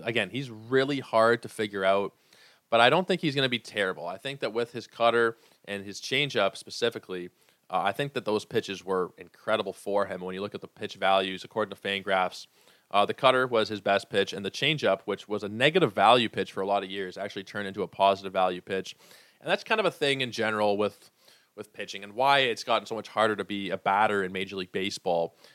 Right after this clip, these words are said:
You look at the average going down every year, strikeout rates going up. It's because there is so much advanced data like this, and you can see the exact value that a pitch gives you. Like last year, he was throwing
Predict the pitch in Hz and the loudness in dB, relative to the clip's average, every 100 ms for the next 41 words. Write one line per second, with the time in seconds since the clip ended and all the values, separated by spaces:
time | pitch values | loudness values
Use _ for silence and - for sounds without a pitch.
0 | _ 104 - 104 104 104 104 107 - 98 | _ -10 -8 -6 2 2 2 -2 -4 -4
1 | 95 95 92 92 92 90 95 95 95 _ | 0 0 0 -2 -2 -4 -4 -4 -6 _
2 | _ - - 113 104 104 92 98 - 95 | _ -20 -10 -6 -4 -2 -2 -4 -2 -4
3 | 90 95 - _ _ _ _ _ - _ | -2 -2 -4 _ _ _ _ _ -20 _
4 | - 123 - - 190 180 151 - 147 139 | -14 -12 -6 0 2 4 2 2 0 -2
5 | 101 113 120 - 107 117 110 95 107 117 | -2 -2 -4 0 6 6 6 2 0 0
6 | - 92 - 101 101 101 123 110 98 92 | -2 -6 -6 -10 -10 -10 -8 -8 -8 2
7 | 107 104 104 101 107 110 101 98 95 - | 4 4 4 6 6 6 2 -2 -4 -6
8 | 107 - - 127 - 67 - _ _ _ | -6 -6 -4 -2 -4 -12 -20 _ _ _
9 | _ - 92 90 127 143 - 113 107 123 | _ -8 -2 6 6 6 2 0 2 0
10 | - _ _ 104 107 - 110 110 107 107 | -4 _ _ -6 -6 -4 2 2 4 0
11 | 104 104 | -4 -10